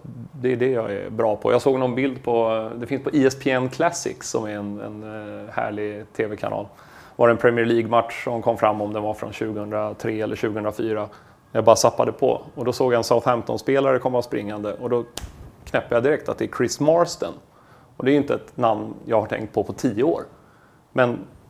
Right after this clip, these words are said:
det bara sitter där. Men sen var vi ute samma dag, jag och min, eh, sambo,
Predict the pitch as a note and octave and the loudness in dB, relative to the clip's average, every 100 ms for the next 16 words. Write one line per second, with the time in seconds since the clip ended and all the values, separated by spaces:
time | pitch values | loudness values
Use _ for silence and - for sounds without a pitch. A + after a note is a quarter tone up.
0 | - C3 B2+ C3+ - G3+ - G#2 - - | -6 2 6 6 4 0 0 -4 -6 -12
1 | - - _ - - _ _ _ - A#2+ | -20 -20 _ -20 -20 _ _ _ -4 2
2 | B2+ C3+ D3 C#3+ C3 - A#2+ - B2+ G#2 | 4 8 8 8 6 4 2 6 6 8
3 | A#2 D3 C3+ G#2+ A2+ A2+ G#2+ G#2+ G#2 G#2 | 6 6 6 6 8 8 6 2 -2 -2
4 | G#2 G#2 G#2+ G#2+ - B2+ B2 G#2+ | -2 -2 -4 2 6 6 6 0